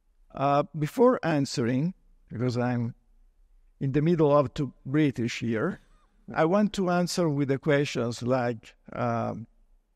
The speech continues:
probably the governor of the Bank of England. The C B D C are a solution in search of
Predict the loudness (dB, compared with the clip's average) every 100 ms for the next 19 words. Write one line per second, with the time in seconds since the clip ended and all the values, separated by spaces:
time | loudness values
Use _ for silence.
0 | _ -6 -2 2 4 4 2 0 2 2
1 | 4 2 0 -2 -4 -8 -2 0 0 -2
2 | -2 -2 -2 -2 -2 -2 -4 -8 -14 _
3 | _ _ _ _ _ _ -20 _ -20 _
4 | _ -10 -8 0 2 2 0 -2 0 0
5 | 2 0 0 0 2 2 0 -4 _ -20
6 | _ _ _ -20 _ _ _ _ _ _
7 | _ _ _ _ -20 _ -6 0 2 2
8 | 2 0 0 2 0 -4 _ _ -8 -4
9 | -4 -2 0 0 -2 -6 -14 _ -4 0
10 | 0 -2 -6